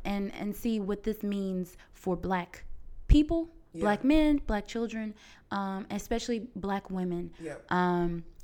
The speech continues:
Speaker 1: and I, I, I had quoted m-, many months ago when I found out that she was running that, uh, black women have nurtured,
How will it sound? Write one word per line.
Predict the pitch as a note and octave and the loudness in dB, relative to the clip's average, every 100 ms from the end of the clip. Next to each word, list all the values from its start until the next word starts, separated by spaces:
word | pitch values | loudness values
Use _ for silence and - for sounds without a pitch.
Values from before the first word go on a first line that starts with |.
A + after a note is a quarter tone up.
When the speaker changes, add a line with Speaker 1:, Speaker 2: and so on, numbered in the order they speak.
| - | 0
Speaker 1:
and | G3 | 4
I, | G3 - G3 - | 4 6 4 6
I, | G3 | 6
I | |
had | G3+ G#3+ G3+ G3 - | 8 6 4 -2 -2
quoted | - G#3 G3 F3 - - | 4 6 6 4 0 -8
m-, | E3+ - - | -6 -6 -6
many | - G3 G#3 G3 | 0 4 4 4
months | F#3 F3 - | 2 2 0
ago | E3+ E3 E3 E3 - | 0 2 4 4 2
when | F3 E3+ | 0 2
I | E3 | 2
found | F3 E3+ | 2 2
out | E3 | 0
that | E3 | -2
she | - | -2
was | E3 | -2
running | E3+ E3 E3 E3 - - - _ - - - - - - - | 0 0 0 -4 -14 -20 -20 _ -20 -20 -20 -18 -16 -14 0
that, | G3 G3 G3 | 6 6 8
uh, | F#3 F#3 F#3 - - | 6 6 4 0 -2
black | A3 A3+ A#3+ | 6 6 6
women | B3+ C4 A3 | 4 4 4
have | G#3 G3+ G3 F#3 - - - - - - | 4 4 2 -2 -18 -20 -20 -20 -20 -10
nurtured, | - G3+ B3 C4+ D4+ D4+ | 0 4 6 4 2 2